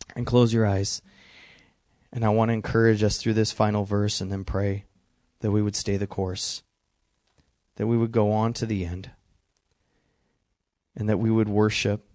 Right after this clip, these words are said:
as we hold the words of Hebrews twelve twenty-eight as truth. And this is what it says in Hebrews twelve twenty-eight. With our heads bowed, our eyes closed, just listen to these words. "Since we are receiving a kingdom that is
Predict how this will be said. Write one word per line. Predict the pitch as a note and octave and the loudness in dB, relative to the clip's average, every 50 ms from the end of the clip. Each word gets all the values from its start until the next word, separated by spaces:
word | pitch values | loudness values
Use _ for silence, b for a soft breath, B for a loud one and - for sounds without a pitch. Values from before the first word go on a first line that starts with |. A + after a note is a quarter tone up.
| _ _ _ _ _ - | _ _ _ _ _ -8
as | A2 G#2 A2 | -6 -4 -2
we | A2+ A2 | -2 -2
hold | G2+ E2+ A2 G#2+ A2 A2 | -2 0 0 0 0 0
the | A2 | 0
words | G#2 G#2 G#2+ G#2+ G2+ G#2 | 0 2 2 0 0 -2
of | G2 - | -6 -6
Hebrews | - A2+ G#2+ G2+ G#2+ G#2 - - | -4 -2 -2 0 -2 -2 -4 -4
twelve | - - G2+ G2+ G2 - | -2 0 0 0 -2 -4
twenty-eight | - G#2 G2+ G2+ G2+ G2 G2+ G2+ | -6 -4 -4 -2 -2 -2 -2 -4
as | G2 - - | -6 -8 -8
truth. | - - G#2 G#2 G2+ G2+ - _ _ _ _ _ _ _ _ - | -8 -6 -4 -4 -4 -6 -8 _ _ _ _ _ _ _ _ -10
And | - G2+ G2+ | -8 -4 -4
this | G2+ - | -4 -4
is | - G#2 - | -4 -6 -4
what | G#2 G2+ G2 | -6 -6 -6
it | - - | -6 -10
says | - - G2 F#2+ G2+ G#2 | -8 -8 -8 -8 -8 -8
in | G2 G2 | -10 -8
Hebrews | G#2 G#2+ G2+ - G2+ F#2+ - - | -8 -8 -8 -8 -8 -10 -10 -10
twelve | - - F#2+ F#2+ - | -10 -10 -10 -10 -10
twenty-eight. | - - G2+ G2 F#2+ F#2+ G2 G2+ - _ b b b b b b b b b b b b b b b | -10 -10 -10 -10 -10 -12 -12 -14 -16 _ b b b b b b b b b b b b b b b
With | _ - | _ 0
our | G#2+ G#2+ | 2 2
heads | G#2+ A#2 A2+ A2 - - | 4 4 2 2 0 -2
bowed, | - G2 G2 F#2+ G2+ | -2 0 0 0 0
our | G2 F#2+ G2 | 0 -2 -2
eyes | F#2+ G2 - | -4 -6 -8
closed, | - - F#2+ F#2+ F#2+ F#2+ - - - _ _ | -8 -8 -8 -8 -8 -10 -14 -18 -20 _ _
just | - - - - | -16 -12 -8 -8
listen | G2+ - - G2+ | -8 -8 -8 -10
to | F#2+ | -10
these | G#2 F#2+ F#2 - | -10 -10 -12 -12
words. | - F2+ G2 G#2 - - - _ _ _ _ _ _ _ _ _ _ _ _ _ _ _ _ _ _ _ _ _ _ _ _ | -12 -14 -14 -14 -18 -20 -20 _ _ _ _ _ _ _ _ _ _ _ _ _ _ _ _ _ _ _ _ _ _ _ _
"Since | - - - - - C#3+ C#3 C#3 C#3+ - - | -8 -4 -4 0 2 2 2 2 2 -2 -2
we | D3 C#3+ C#3 | -2 0 0
are | C#3 C#3 | 2 2
receiving | C3 B2 A#2 - - - A2+ A2 G#2+ A2 G#2+ G#2+ - | 2 0 -2 -2 -4 -4 -4 -4 -4 -4 -6 -8 -10
a | - | -12
kingdom | - - - - - A#2 A#2 B2 B2 B2 B2 B2 A#2 | -14 -14 -12 -10 -8 -6 -6 -4 -4 -4 -4 -4 -4
that | A2 G#2 G2+ | -4 -4 -4
is | G2+ G2+ - | -4 -6 -6